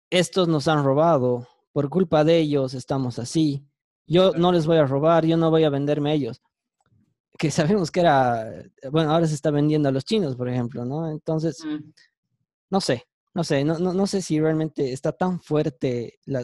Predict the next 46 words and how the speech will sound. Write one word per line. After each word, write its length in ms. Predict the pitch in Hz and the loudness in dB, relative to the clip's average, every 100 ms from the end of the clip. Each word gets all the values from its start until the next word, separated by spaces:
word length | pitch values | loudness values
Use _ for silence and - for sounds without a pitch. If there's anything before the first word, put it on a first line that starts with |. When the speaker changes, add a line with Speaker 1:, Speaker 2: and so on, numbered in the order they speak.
| - | -8
Speaker 1:
e-, 260 | 143 151 - | -4 -4 -4
eso. 560 | 160 160 - 143 123 _ _ _ _ _ | -6 -4 -2 -4 -4 _ _ _ _ _
¿Tú 100 | 208 | -2
crees 220 | 208 196 | 2 0
que 100 | - | 0
pueda 220 | 147 160 165 | 0 2 0
tener 540 | 151 143 151 147 - _ _ _ _ _ _ _ _ | 0 0 2 0 -4 _ _ _ _ _ _ _ _
cosas 340 | - 180 185 151 | 0 2 4 4
del 160 | 147 | 2
día 160 | 156 160 | 4 4
a 40 | |
día? 300 | 156 143 104 _ _ _ - | 4 0 -2 _ _ _ -8
Pequeñas 680 | 156 202 196 185 165 147 | -2 2 2 2 2 0
interacciones, 640 | 151 147 139 139 160 156 143 | -4 -2 -2 -2 -2 -2 -2
como 180 | 143 135 | -6 -4
tú 100 | 151 | -4
decías, 460 | 135 156 135 127 | -4 -2 -4 -6
"No, 380 | 151 170 175 165 | -8 -6 -2 -2
¿eso 380 | 160 160 151 151 | -4 -6 -10 -8
para 180 | 139 131 | -6 -8
qué? 260 | - 151 143 | -6 -4 -2
¿Para 200 | 143 139 | -4 -2
qué 180 | 160 | -2
yo 60 | 147 | -2
el 80 | 139 | -2
Ferrari?". 580 | 139 127 135 131 135 139 _ _ _ _ _ _ _ | -4 -2 0 -2 -4 -8 _ _ _ _ _ _ _
¿Tú 100 | 170 | -6
crees 240 | 175 175 165 | 0 0 -2
que 100 | 143 | -4
puede 200 | 147 151 | -2 0
influenciar 800 | 143 - 139 127 123 151 143 147 | -2 -4 -4 -2 -2 2 4 4
en 120 | 135 | 0
la 60 | |
economía 600 | 120 - 123 127 135 143 | -2 -8 -8 -6 -4 -4
quizás 420 | 135 123 131 131 123 | -6 -8 -6 -8 -6
de 80 | |
un 120 | 127 123 | -8 -8
país 300 | 117 120 113 | -10 -12 -12
entero? 640 | 117 _ 135 143 139 139 _ _ _ _ _ | -18 _ -6 -2 -4 -6 _ _ _ _ _
¿O 120 | - 143 | -10 -6
tú 120 | 170 | 0
crees 260 | 170 170 | 2 0
que 200 | - 147 131 | 2 -2 0
quizás 280 | 143 147 | -2 -2
con 300 | 143 143 139 | 0 0 0
un 180 | 139 151 | -2 -6